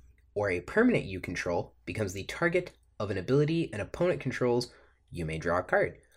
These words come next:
The card is really strong. Um, I don't think you can get the full effect of this card until you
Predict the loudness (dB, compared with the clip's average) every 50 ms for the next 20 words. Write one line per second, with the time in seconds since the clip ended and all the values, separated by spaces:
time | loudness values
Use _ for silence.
0 | _ _ _ _ _ -4 0 0 0 2 4 4 4 4 4 2 0 0 2 2
1 | 2 4 2 0 -2 -2 -4 -4 -4 -4 -6 -6 -6 -8 -10 -12 -14 -18 _ _
2 | -4 -2 -2 -2 -2 -2 0 2 2 2 2 2 2 4 4 6 6 6 4 4
3 | 2 0 -2 -6 -6 -4 0 2 2 2 0 0 -2 -2 -2 -2 -2 -2 -2 -2
4 | -2 -2 0 2 2 4 2 2 -2 -4 -6 -6